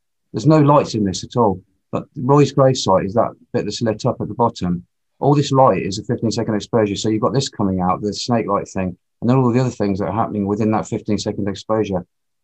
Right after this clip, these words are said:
And now the photo straight before it showed nothing at all, pitch black, pitch black. There's nothing in there, taken total, total darkness, no flash. Um, so it's invisible infrared light, but you can see the,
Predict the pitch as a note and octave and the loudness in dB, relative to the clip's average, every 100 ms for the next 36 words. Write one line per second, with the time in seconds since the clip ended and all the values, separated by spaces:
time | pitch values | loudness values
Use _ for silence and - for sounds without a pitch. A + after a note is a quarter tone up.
0 | - A#2 A#2 C3 A2+ D#3 D#3+ - - C3 | -6 0 2 2 2 2 2 0 0 0
1 | A#2 - B2 A2+ D#2 - - A2+ A#2 C3+ | 0 2 4 4 0 -4 -2 0 4 2
2 | C3 B2 A2 A#2+ G2+ F2+ D#3+ A#2+ - G#2 | 2 -2 -2 0 -2 -2 -4 -4 -4 -2
3 | G2+ - _ _ _ _ _ _ - C#3+ | -2 -4 _ _ _ _ _ _ -6 -6
4 | - G#2+ F2+ - _ - A#2+ E3 E3 D3 | 0 0 0 -8 _ -6 2 4 4 4
5 | B2 - C#3 B2+ A#2+ C#3 A#2 - D#3 A#2+ | 4 2 2 2 0 2 0 0 0 2
6 | B2 A#2 G#2 G#2 A#2+ A2+ - F#2+ F2 - | 4 4 2 0 -2 -2 -2 -2 -2 -10
7 | _ _ _ _ - G#2+ G#2 B2 A2+ C3 | _ _ _ _ -6 -2 -2 0 0 0
8 | B2+ A2+ G#2+ G2+ G#2+ A2 G2+ G#2+ A2+ - | 0 0 0 -2 -4 -2 -2 0 0 0
9 | G2 A2+ C3+ B2+ D#3+ B2 A#2 | -6 -6 -4 -2 -2 -2 -4